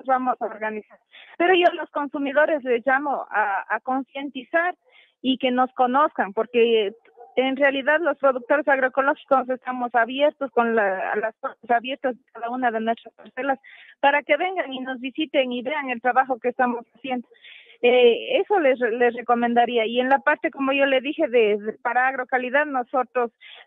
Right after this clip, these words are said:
no nos pensamos quedar quietos porque hay que organizarse, porque ellos no van a venir a imponer ninguna normativa de, para el S P G, porque nosotros ya tenemos nuestras normativas y no nos hace falta nada más. Yo pienso que más bien ellos deberían irse guiando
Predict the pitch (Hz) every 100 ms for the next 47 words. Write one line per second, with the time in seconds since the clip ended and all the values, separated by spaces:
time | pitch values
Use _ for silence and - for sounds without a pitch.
0 | _ 220 262 302 339 311 262 254 247 240
1 | - 226 220 196 247 233 233 - 208 -
2 | 226 - 247 214 233 226 - 269 - 226
3 | 220 - 226 233 247 240 220 247 269 254
4 | 214 220 233 233 226 - 220 214 226 240
5 | 233 226 247 269 254 254 247 240 311 302
6 | 269 _ _ - - _ _ _ _ 240
7 | 240 254 247 240 220 - 202 - 247 254
8 | 262 285 220 269 339 339 277 285 277 294
9 | 330 294 285 - 294 381 294 226 220 233
10 | 220 220 220 214 233 185 - 233 240 277
11 | 277 254 262 269 262 254 254 240 240 247
12 | 269 285 - - - - 285 302 302 294
13 | 285 262 254 269 262 277 285 233 220 220
14 | 233 240 233 233 214 220 247 240